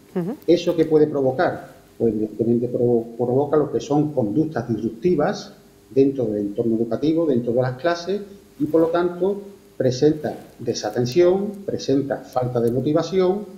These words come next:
Speaker 2: y por lo tanto pueden dar, se puede dar caso,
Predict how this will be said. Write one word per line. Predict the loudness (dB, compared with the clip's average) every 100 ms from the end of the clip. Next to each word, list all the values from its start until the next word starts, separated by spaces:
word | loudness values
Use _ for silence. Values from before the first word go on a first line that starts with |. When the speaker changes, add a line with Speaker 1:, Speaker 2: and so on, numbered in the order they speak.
| -20 -6
Speaker 2:
y | -2
por | 2 4
lo | 4
tanto | 0 -2 -2 -2
pueden | 2 4 4 2
dar, | 0 -2 -8 -16 -20 -20 _ -20 _ _ _ _ _ _ _ _ _ -6
se | -4
puede | 0 0
dar | 0 0 0
caso, | 0 0